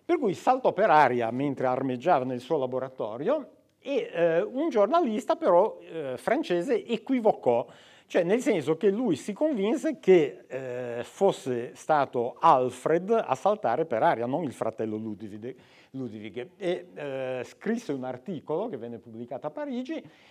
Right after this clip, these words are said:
in cui u-, usò parole pesantissime nei confronti di Alfred che, ripeto, lui credeva erroneamente fosse morto.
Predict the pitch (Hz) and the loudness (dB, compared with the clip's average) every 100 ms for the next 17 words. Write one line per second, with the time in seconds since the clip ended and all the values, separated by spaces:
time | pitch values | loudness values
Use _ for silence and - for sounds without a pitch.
0 | - - _ _ _ - 339 - 254 330 | -20 -20 _ _ _ 0 0 2 6 6
1 | 240 - 208 226 - 208 214 196 233 - | 6 0 -2 -2 -4 -4 0 6 8 6
2 | - 214 214 185 214 196 - 180 156 160 | 6 6 8 6 4 2 2 2 2 -2
3 | 135 - 285 - 143 117 117 127 127 139 | -4 -4 -4 -2 -4 -2 -2 -2 -2 -2
4 | 117 147 147 151 139 120 139 156 156 135 | -2 -2 -2 -4 -8 -2 2 4 2 -2
5 | - 147 139 139 - 156 160 - 127 156 | -2 -2 0 -4 0 0 0 -6 2 4
6 | 156 135 139 170 - 143 139 139 160 170 | 4 2 0 -4 -4 0 2 4 4 4
7 | 117 123 139 135 135 127 151 156 139 - | 4 2 2 0 -2 -2 -4 -6 -6 -6
8 | 123 135 113 107 95 104 117 | -6 -6 -8 -8 -10 -10 -12